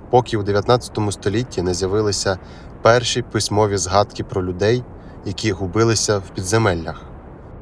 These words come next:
Це не містика, це документально зафіксовані випадки дезорієнтації в складних гіпсових лабіринтах, без світла та вентиляції. У вісімнадцятому столітті Кривче переходить під владу Австрійської імперії.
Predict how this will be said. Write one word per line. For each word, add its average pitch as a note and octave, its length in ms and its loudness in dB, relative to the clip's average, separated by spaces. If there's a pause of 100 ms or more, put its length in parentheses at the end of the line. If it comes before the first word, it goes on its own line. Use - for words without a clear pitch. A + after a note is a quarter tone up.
(380)
Це - 160 0
не G#2+ 160 4
містика, F2+ 580 2 (180)
це - 120 -2
документально G2+ 640 4
зафіксовані G2+ 640 0
випадки F#2+ 600 -2 (420)
дезорієнтації G#2+ 920 2
в A#2+ 40 -4
складних G2 680 0
гіпсових G#2 600 -4
лабіринтах, G2+ 600 0 (320)
без F#2+ 160 0
світла A2+ 600 0
та G2+ 120 0
вентиляції. F#2 640 -2 (1000)
У C#3+ 160 2
вісімнадцятому G#2+ 760 4
столітті F#2+ 580 0
Кривче C#3 340 0
переходить G2+ 600 0
під F2+ 140 -4
владу G#2+ 420 4
Австрійської G2 720 -2
імперії. E2+ 520 -2